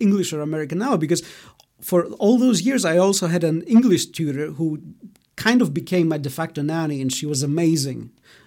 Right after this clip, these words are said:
Uh, she was a, she was a Greek American, uh, and she just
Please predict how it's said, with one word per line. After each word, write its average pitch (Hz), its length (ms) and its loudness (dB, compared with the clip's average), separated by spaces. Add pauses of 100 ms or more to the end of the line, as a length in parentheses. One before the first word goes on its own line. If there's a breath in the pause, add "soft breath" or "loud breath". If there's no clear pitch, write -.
(100)
Uh, 139 540 -8 (300 soft breath)
she - 160 -18
was 147 160 -4
a, 139 200 -6
she - 100 -6
was 147 100 -6
a 151 60 -4
Greek 143 400 0
American, 160 640 -2
uh, 139 460 -12 (180)
and 151 340 -10
she - 120 -10
just - 220 -8